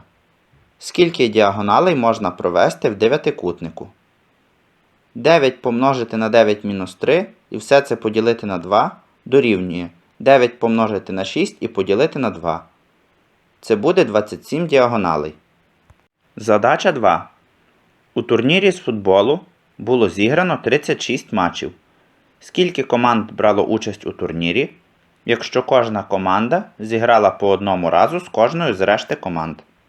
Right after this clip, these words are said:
Нехай команд було ікс. А тепер знову побудуємо п'ятикутник, вершинами якого будуть назви команд,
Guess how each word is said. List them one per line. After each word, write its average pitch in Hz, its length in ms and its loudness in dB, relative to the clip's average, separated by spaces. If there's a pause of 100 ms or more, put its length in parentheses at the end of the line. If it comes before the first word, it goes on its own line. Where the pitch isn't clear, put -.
(460)
Нехай 147 440 0
команд 139 440 0
було 127 300 2
ікс. - 420 -6 (760)
А - 100 -6
тепер 196 320 2
знову 175 400 2
побудуємо 123 720 0
п'ятикутник, 92 720 -4 (1000)
вершинами 135 580 2
якого 139 380 2
будуть 113 280 -2
назви 135 320 0
команд, 92 440 -2